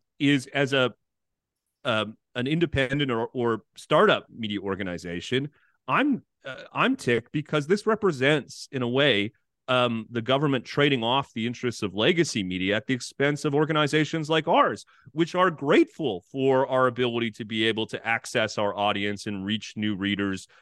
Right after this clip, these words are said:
using these tech platforms. And if the result of this legislation, in the name of trying to protect the interests of legacy media,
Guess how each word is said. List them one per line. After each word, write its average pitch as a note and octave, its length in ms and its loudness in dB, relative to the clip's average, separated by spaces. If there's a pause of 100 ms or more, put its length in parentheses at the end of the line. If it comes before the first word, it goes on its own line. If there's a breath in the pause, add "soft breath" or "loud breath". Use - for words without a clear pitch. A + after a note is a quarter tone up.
using A2 600 0
these G2 180 -4
tech - 280 -6
platforms. G#2 720 -4
And C3 180 0
if C#3 140 0
the C#3+ 120 0
result C#3+ 480 2
of D#3 100 -4
this D3 180 -4
legislation, A#2+ 840 -2 (220 soft breath)
in C#3 100 0
the B2 60 4
name C#3+ 220 2
of C3+ 100 0
trying C#3+ 300 0
to C3 160 0 (320)
protect - 440 -4
the C3 120 0
interests B2+ 340 -4
of G#2+ 120 -10
legacy B2+ 420 0
media, A2+ 400 2